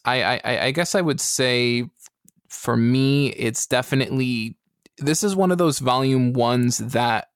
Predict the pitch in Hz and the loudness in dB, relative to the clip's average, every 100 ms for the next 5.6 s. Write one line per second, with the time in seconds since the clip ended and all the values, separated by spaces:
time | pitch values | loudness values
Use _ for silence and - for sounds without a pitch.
0 | _ - - 135 131 131 123 120 120 - | _ -20 -6 0 2 2 0 -2 -2 -2
1 | 123 117 127 120 117 113 117 123 - 131 | -4 -2 -4 -2 0 -2 -2 -6 -6 -4
2 | 127 131 135 131 120 117 - - - - | 0 0 2 2 2 0 -4 -6 -6 -8
3 | _ _ _ _ - 139 127 123 117 131 | _ _ _ _ -2 0 2 0 0 0
4 | 117 107 104 104 - - - _ _ - | 0 0 -2 -4 -8 -8 -10 _ _ -20
5 | - - 113 113 110 | -16 -6 -2 0 -2